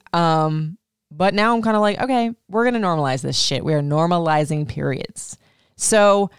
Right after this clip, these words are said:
I've told you guys ad nauseam about, I've been having a lot of issues with that, and I have some decisions to make because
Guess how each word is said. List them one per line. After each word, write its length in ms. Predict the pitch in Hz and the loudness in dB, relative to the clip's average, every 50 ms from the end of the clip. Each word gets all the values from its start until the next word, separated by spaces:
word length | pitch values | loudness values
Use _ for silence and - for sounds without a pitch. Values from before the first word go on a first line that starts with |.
| _ _ _ _ _ _ - | _ _ _ _ _ _ 0
I've 200 | 208 233 262 247 | 2 2 2 2
told 200 | 269 269 262 240 | 2 2 2 2
you 100 | 247 240 | 4 4
guys 240 | 233 226 226 208 220 | 4 4 4 4 2
ad 100 | 220 190 | 2 2
nauseam 420 | 180 175 175 170 160 175 170 165 | 2 4 4 4 2 2 2 2
about, 220 | 165 165 156 135 | 2 2 2 2
I've 120 | 147 170 175 | 0 0 0
been 100 | 180 185 | 0 0
having 320 | 175 165 165 170 170 170 | 0 0 0 0 0 0
a 40 | 165 | 0
lot 160 | 165 165 165 | 0 2 2
of 60 | 147 | 2
issues 320 | 156 156 151 - 165 151 147 | 0 0 0 -2 -2 -2 -2
with 160 | 156 156 - | -4 -4 -2
that, 280 | - 147 147 147 147 139 | 0 0 2 2 2 0
and 120 | 143 147 | 0 -2
I 40 | 156 | -2
have 200 | 160 156 156 156 | -2 -2 -2 -2
some 140 | 165 180 175 | -2 -2 -2
decisions 500 | 165 156 - - 160 147 165 156 147 - | -2 -2 -2 -2 -2 -2 -2 -4 -4 -2
to 100 | - 160 | -2 -2
make 360 | 151 143 147 147 143 - - | -2 -2 -2 -2 -2 -4 -6
because 480 | - 156 - 160 151 147 147 147 - | -8 -4 -2 0 0 0 0 -2 -4